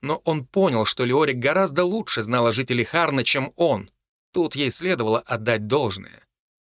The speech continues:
Она понимала их страхи и надежды, и то, как ими манипулировали Реи. Фарин всё спланировала,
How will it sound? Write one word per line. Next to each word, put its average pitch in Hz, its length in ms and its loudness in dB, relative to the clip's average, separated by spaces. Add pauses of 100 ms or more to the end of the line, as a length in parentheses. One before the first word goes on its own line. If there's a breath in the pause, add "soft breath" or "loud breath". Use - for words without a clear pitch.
Она 135 320 2
понимала 156 480 2
их 117 140 0
страхи 156 460 0
и 117 80 0
надежды, 123 600 0 (220 loud breath)
и 110 100 -4
то, 151 240 -4
как - 220 -4
ими 117 140 -2
манипулировали 120 800 0
Реи. 113 480 -4 (540)
Фарин 123 340 0
всё 139 300 0
спланировала, 120 800 0